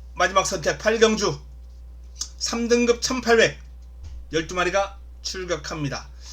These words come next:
외곽에 있는 두 마필이 인기를 모으는 경주죠. 판타스틱 필드, 그랜드선, 그랜드선 오십칠.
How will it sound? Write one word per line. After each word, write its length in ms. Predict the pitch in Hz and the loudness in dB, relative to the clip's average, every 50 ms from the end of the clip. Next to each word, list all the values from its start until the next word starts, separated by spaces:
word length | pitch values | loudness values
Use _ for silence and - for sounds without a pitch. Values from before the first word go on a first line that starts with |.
| - - - - | -16 -16 -14 -4
외곽에 340 | 147 151 170 208 254 277 277 | 0 2 4 4 6 4 4
있는 180 | 254 240 247 240 | 4 2 0 0
두 100 | - 226 | 0 2
마필이 440 | 233 226 214 220 - 220 233 226 214 | 2 2 2 0 -2 -4 -4 -4 -4
인기를 320 | 214 - - 214 208 196 | -6 -6 -4 -2 -2 0
모으는 300 | 180 190 196 190 185 165 | 2 2 2 2 0 -2
경주죠. 520 | 156 151 147 131 120 120 160 - 151 139 - - - - - - - - - - - - - - - - | 0 0 0 0 0 -2 -2 -2 -4 -6 -12 -16 -16 -18 -18 -18 -18 -18 -18 -18 -18 -18 -18 -16 -16 -10
판타스틱 540 | - - 233 240 - 233 226 226 - 233 - | -4 -4 -4 0 2 2 2 2 -2 -4 -2
필드, 260 | - 226 220 214 - - - - - - - - - - - - - - - - - - - - - - - - - - - - - - - - - - - - - - - - - - - - - - | -2 -2 -2 -2 -8 -14 -18 -18 -18 -18 -18 -18 -18 -18 -18 -18 -18 -18 -18 -18 -18 -18 -18 -18 -18 -18 -18 -18 -18 -18 -18 -18 -18 -18 -18 -18 -18 -18 -18 -18 -18 -18 -18 -18 -20 -18 -18 -18 -18 -6
그랜드선, 600 | - 175 185 196 208 - - - 196 175 151 143 - - - - - - - - - - - - - - - - - - - - - - - | -2 0 0 0 0 0 2 4 2 2 2 -6 -12 -16 -18 -18 -18 -18 -18 -18 -18 -18 -18 -18 -18 -18 -16 -14 -12 -12 -10 -10 -10 -12 -6
그랜드선 540 | - 247 277 277 277 269 262 - 277 262 240 | -2 2 4 4 4 4 4 6 6 6 6
오십칠. 580 | 220 220 220 - - - 254 220 156 - - | 6 4 2 2 2 2 4 4 2 0 -4